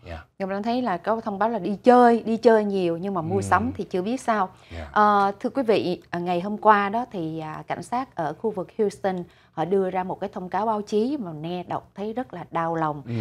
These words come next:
Speaker 2: Khi mà cảnh sát rất là tình cờ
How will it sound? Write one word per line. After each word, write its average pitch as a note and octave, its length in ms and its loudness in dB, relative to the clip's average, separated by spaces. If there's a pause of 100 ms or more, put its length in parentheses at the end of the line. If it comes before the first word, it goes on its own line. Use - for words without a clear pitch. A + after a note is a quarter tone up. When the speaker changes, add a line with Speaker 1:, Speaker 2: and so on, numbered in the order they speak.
(160)
Speaker 2:
Khi G#3+ 180 0
mà F3 220 -4
cảnh - 220 -6
sát G3+ 300 -2 (1040)
rất C#4+ 380 6
là G3+ 140 10
tình F#3 360 -2
cờ E3+ 460 2